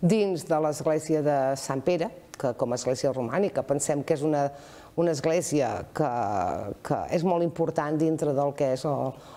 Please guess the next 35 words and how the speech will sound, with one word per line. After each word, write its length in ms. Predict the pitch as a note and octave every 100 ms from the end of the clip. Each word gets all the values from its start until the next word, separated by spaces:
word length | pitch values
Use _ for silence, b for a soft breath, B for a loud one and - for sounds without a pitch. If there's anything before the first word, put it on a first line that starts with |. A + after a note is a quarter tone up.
| B D#3+
el 80 |
patrimoni 640 | D3 D#3+ C#3+ D3 D3+ D#3+ C#3+
de 140 | C3
Besalú 320 | C3 C3+ C#3+ F3+
i 20 | D#3
el 20 | B2+
patrimoni 500 | D3+ D3+ D3 C#3+ C#3+ C3 B2 A#2
català, 400 | - D3+ E3+ F3+ G3+ B B B B A3+
i 80 |
també 320 | A3 G3+ F#3+ F3+
oferim 400 | F#3 - E3+ E3
al 240 | E3+ D#3 D3+
visitant, 560 | D#3+ D#3+ D#3 D3 C#3
doncs, 160 | D#3 E3
un 160 | E3 D3+
audiovisual 640 | C#3 C3+ C#3 C3+ C3+ C3
sobre 300 | - D#3 C#3+
la 80 | C3+
història 400 | - B2+ B2 C3+ C#3+
de 100 | D3
Besalú, 380 | A#2+ A#2 A#2 A2 B B -
que 160 | C#3+
ens 80 | C#3+
dona 240 | C#3+ C3 C3+
a 60 |
conèixer 480 | D#3 D#3 E3+ E3 C#3 A#2+ C#3 -
tota 240 | - D#3 D#3
la 80 | E3
història 560 | - F3 D#3+ E3+ F3+ - B B
des 400 | - E3 G#3+ G3
dels 240 | F#3 F3+ -
seus 160 | F3
orígens 480 | F3 E3 D#3 D#3+ E3+ -
fins 320 | D3 D3 B2+
a, 80 | A#2+